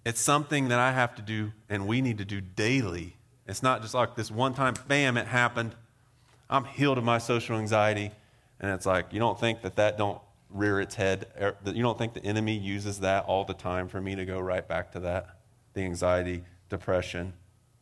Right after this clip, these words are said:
unworthiness, fear of man, what people think of me. That is my comfort. I have to do that. I have to unlearn that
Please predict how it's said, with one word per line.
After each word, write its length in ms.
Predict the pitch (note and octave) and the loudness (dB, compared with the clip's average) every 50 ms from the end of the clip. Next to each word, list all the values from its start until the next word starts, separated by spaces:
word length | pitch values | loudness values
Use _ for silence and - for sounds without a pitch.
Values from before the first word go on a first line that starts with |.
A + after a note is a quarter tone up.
| _ _ _ _ _ _ _ | _ _ _ _ _ _ _
unworthiness, 840 | - G#2 G2 F2+ F2 F2+ F#2 F2+ F#2 F#2 F#2 F2+ F2+ F2 - - - _ _ _ _ _ _ _ _ _ _ _ _ _ _ _ _ _ _ _ _ _ _ _ _ _ _ _ _ _ _ _ _ _ _ _ _ _ _ _ _ _ _ _ _ _ | -6 -4 -2 -2 0 0 0 -2 -2 -4 -4 -6 -6 -8 -12 -16 -18 _ _ _ _ _ _ _ _ _ _ _ _ _ _ _ _ _ _ _ _ _ _ _ _ _ _ _ _ _ _ _ _ _ _ _ _ _ _ _ _ _ _ _ _ _
fear 600 | _ - _ - G#2 G2 F#2 F#2 F#2 F2+ F2+ F2+ - - _ _ _ _ | _ -20 _ -8 -6 -2 -2 0 -2 -2 -4 -6 -14 -20 _ _ _ _
of 200 | F#2+ F#2 F2 F2+ | -4 -4 -4 -2
man, 260 | F2+ F2+ F2+ F2+ F2+ | -4 -4 -2 -2 -4
what 160 | F2+ E2+ E2 | -4 -6 -8
people 280 | - G#2+ G2 - - F2 | -6 -10 -10 -10 -10 -10
think 260 | - F2+ E2+ E2+ F2 | -8 -8 -8 -6 -8
of 100 | F2+ F2+ | -10 -10
me. 300 | F#2 F2+ F#2 F#2 G2+ F#2+ - _ _ _ _ _ _ _ _ _ _ _ _ _ _ _ _ _ _ _ _ _ _ _ _ _ _ _ _ _ _ _ _ _ _ _ _ _ _ _ _ _ _ _ _ _ _ _ _ _ _ | -8 -8 -8 -8 -10 -14 -20 _ _ _ _ _ _ _ _ _ _ _ _ _ _ _ _ _ _ _ _ _ _ _ _ _ _ _ _ _ _ _ _ _ _ _ _ _ _ _ _ _ _ _ _ _ _ _ _ _ _
That 260 | G#2 G2 G2+ G2+ - | 4 4 4 4 0
is 120 | F#2+ F2+ F2+ | -8 -8 -6
my 160 | E2+ E2 E2 | -6 -8 -8
comfort. 360 | - - G2 F2 - - - | -8 -8 -10 -8 -8 -8 -4
I 120 | - A2 A2+ | -2 -2 0
have 200 | A#2 G#2 - - | 0 -2 -2 -4
to 180 | - - - - - - | -10 -12 -12 -20 -16 -10
do 180 | G2+ G2 G2+ | -8 -8 -6
that. 380 | G2 - E2+ E2 - - - - _ _ _ _ _ _ | -4 -4 -4 -4 -6 -8 -14 -20 _ _ _ _ _ _
I 60 | G#2 G#2+ | -4 -4
have 180 | A2+ A2 - | -4 -4 -4
to 120 | - - G2+ | -6 -6 -6
unlearn 440 | F#2 F2+ F#2 F2+ F2 F2 E2+ F2 | -6 -4 -4 -4 -4 -4 -4 -4
that 240 | E2+ F2+ E2 E2 - | -4 -6 -6 -6 -10